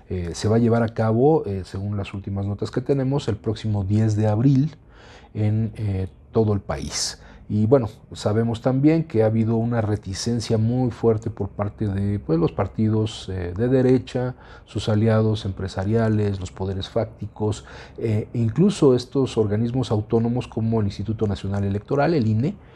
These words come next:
que ha buscado por todas las vías boicotear este proceso. Eh, también recientemente, hace un,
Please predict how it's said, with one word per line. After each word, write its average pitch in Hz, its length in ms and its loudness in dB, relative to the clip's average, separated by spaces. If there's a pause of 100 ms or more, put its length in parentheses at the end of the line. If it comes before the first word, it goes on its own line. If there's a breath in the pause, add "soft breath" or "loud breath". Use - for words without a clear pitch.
(260 loud breath)
que 131 280 6
ha 123 80 0
buscado 117 580 0
por 104 200 -6
todas 110 240 0
las 101 180 0
vías 107 380 0
boicotear 95 760 -2 (340 loud breath)
este - 320 -4
proceso. - 720 -6 (400 loud breath)
Eh, 104 580 0 (460)
también 107 800 2
recientemente, 107 640 -2
hace 82 300 -6 (180)
un, 95 260 -8